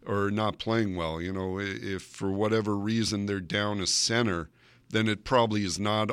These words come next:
Oliver Wahlstrom. Maybe it's Otto Koivula coming up, uh,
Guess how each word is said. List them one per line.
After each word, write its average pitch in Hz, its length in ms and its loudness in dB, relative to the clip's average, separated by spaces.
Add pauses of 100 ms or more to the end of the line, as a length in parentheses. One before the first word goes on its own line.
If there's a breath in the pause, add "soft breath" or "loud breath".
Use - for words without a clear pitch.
Oliver 104 380 0
Wahlstrom. 101 880 -2
Maybe 98 260 -2
it's 95 160 -4
Otto 95 220 0
Koivula 95 680 0 (600 soft breath)
coming 117 320 4
up, 107 240 2
uh, 101 640 2